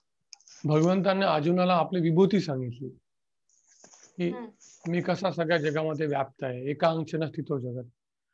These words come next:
Speaker 1: मग अर्जुनाने प्रश्न विचारला की, "भगवंत, तुम्ही सगळ्या विश्वात व्यापला आहेत, पण कसं व्यापला ते मला तुम्ही सांगू शकता का?" आणि त्यावेळी अर्जुनाने प्रश्न विचारला की, "मला तुमचं विश्वरूप दर्शन बघायचं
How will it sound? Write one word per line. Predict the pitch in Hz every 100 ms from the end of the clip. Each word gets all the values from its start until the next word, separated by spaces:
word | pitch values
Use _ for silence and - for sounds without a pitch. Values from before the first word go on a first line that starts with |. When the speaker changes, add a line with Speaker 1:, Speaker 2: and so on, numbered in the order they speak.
| _ _ 175
Speaker 1:
मग | 156
अर्जुनाने | 147 180 220 226
प्रश्न | 208 196
विचारला | 202 208 208
की, | 208
"भगवंत, | 180 175 190 190 190
तुम्ही | 196 214 277 233 -
सगळ्या | 175 185 208
विश्वात | 180 185 208
व्यापला | 196 156 202 190
आहेत, | 151 147 _ _ _ _ _
पण | 196
कसं | 170 196 185
व्यापला | 240 214 220
ते | 190
मला | 214
तुम्ही | 185 214
सांगू | 175 175 208
शकता | 185 151 -
का?" | 117 117 - _ _ _ _ - _ -
आणि | 151 156
त्यावेळी | 170 190 208 165 143 175 _ _ _ -
अर्जुनाने | 156 160 196 208
प्रश्न | 196
विचारला | 202 190 190
की, | 190
"मला | 190 190
तुमचं | 180 196 196
विश्वरूप | 175 170 226 285 190
दर्शन | 170 170
बघायचं | 170 147 127 120 -